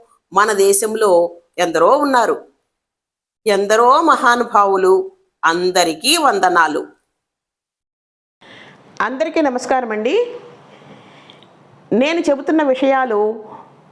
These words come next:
మీకు బాగున్నాయని అనిపిస్తే సబ్స్క్రైబ్ చేయండి. సబ్స్క్రైబ్ చేయటంతో పాటు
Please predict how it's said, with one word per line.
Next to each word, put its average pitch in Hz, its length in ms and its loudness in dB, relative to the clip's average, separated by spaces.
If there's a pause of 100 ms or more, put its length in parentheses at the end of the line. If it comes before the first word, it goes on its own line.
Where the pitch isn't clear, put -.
(120)
మీకు 240 240 -2
బాగున్నాయని 202 640 -2
అనిపిస్తే 370 720 -2 (440)
సబ్స్క్రైబ్ 269 760 -4
చేయండి. 208 720 -2 (240)
సబ్స్క్రైబ్ 240 680 -2
చేయటంతో 247 380 -2
పాటు 262 640 -2